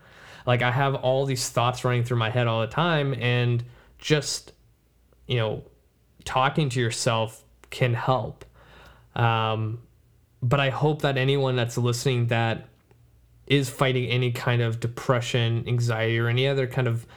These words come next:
mental issue, like, you need to know that there's always a place for you in this world. There's always someone that is willing to help, to listen to you. There's always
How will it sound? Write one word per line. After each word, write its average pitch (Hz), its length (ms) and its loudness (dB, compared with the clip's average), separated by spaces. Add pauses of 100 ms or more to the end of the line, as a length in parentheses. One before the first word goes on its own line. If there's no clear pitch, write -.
(360)
mental 120 580 2
issue, 120 500 0
like, 110 240 -4 (280)
you 123 140 0
need 147 180 0
to 151 100 0
know 120 420 2
that 117 300 0
there's 120 220 -2 (120)
always 127 840 0 (960)
a 127 80 4
place 123 360 0
for 147 160 0
you 127 180 2
in 120 80 2
this 117 160 -2
world. 120 420 0 (280)
There's 120 220 0
always 123 840 0 (760)
someone 135 580 2
that 123 160 2
is 120 140 0
willing 120 380 0
to 117 80 -2
help, 117 340 0
to 120 100 -2
listen 113 380 0
to 120 120 -4
you. 123 400 0 (380)
There's 127 320 0
always 131 960 0